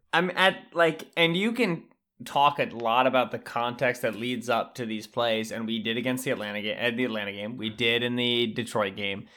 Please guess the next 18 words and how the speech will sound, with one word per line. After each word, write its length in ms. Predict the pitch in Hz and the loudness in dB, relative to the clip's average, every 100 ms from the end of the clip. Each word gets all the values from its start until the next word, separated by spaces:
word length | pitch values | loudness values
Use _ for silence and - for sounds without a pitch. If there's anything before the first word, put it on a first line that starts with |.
| - - | -20 -18
when 340 | - 117 113 110 | -4 2 2 2
we're 140 | 113 | 2
gonna 160 | 107 104 | 0 0
do 200 | 117 113 | 0 0
the 100 | 113 | 0
very 400 | 104 85 113 120 | -2 0 2 2
same 260 | 120 113 107 | 2 0 -2
for 60 | |
this 120 | 107 | -4
Patriots 340 | - 190 208 120 | -2 -2 -2 -6
game 160 | 98 | -6
here. 160 | 101 98 | -4 -6
But 100 | 95 | -6
the 80 | 104 | -6
reality 560 | 113 160 226 160 120 | 0 6 6 6 4
is 160 | 110 110 | 0 0
that 280 | 110 98 - _ _ _ _ - | 0 -2 -4 _ _ _ _ -18
three 800 | - 170 156 180 180 180 170 175 | -8 0 4 6 6 2 0 -2